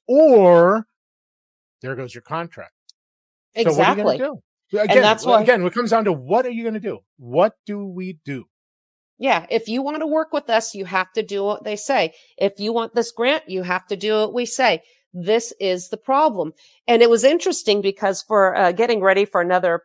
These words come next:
Speaker 2: uh, related podcast, I, I'm not gonna name them, but there were two very prominent, uh, members of the Libertarian Party, and, uh, both of whom call themselves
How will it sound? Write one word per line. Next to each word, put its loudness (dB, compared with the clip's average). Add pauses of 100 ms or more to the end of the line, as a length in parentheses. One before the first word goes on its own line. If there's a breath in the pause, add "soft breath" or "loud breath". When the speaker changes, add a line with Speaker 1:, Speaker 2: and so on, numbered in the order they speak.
(160)
Speaker 2:
uh, 2
related -2
podcast, -2 (100)
I, -4
I'm -14
not -8
gonna -4
name -4
them, -4
but -4
there -6
were -6
two -6 (140)
very 6
prominent, -4 (720)
uh, 0
members 0
of 2
the -4
Libertarian -4
Party, -4 (420)
and, -4
uh, 0 (240)
both 0
of 0
whom -2
call 0
themselves -6